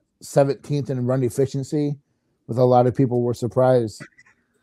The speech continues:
But I think that's something that all of us kinda hit, hit on in our season previews, that if anything, we expected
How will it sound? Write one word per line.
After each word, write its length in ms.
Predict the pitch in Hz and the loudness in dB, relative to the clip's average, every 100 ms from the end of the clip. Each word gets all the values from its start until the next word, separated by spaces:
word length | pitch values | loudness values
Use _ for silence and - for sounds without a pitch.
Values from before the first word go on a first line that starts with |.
| _ _ - | _ _ -2
But 180 | 123 107 | 0 0
I 80 | |
think 180 | 123 135 | 0 0
that's 180 | 139 127 | 2 2
something 320 | 143 127 135 | 0 0 0
that 160 | 127 117 | 0 4
all 220 | 143 175 | 6 6
of 100 | 135 | 4
us 160 | 123 - | -2 -6
kinda 240 | 135 127 | -10 -8
hit, 340 | 117 127 123 - - | -6 -6 -8 -12 0
hit 160 | 139 151 | 4 6
on 360 | 127 123 117 - _ _ _ _ _ - | 4 2 -2 -8 _ _ _ _ _ 0
in 120 | 131 | 4
our 220 | 127 113 | 4 2
season 360 | - 185 160 120 | -2 -4 -2 -2
previews, 420 | 127 113 120 110 | -2 -2 -2 -2
that 220 | 123 104 | 0 0
if 120 | 113 151 | -2 -2
anything, 320 | 147 117 123 | -2 -2 -4
we 100 | 120 | -4
expected 640 | 117 - 123 131 120 110 | -6 -6 -6 -2 -2 -4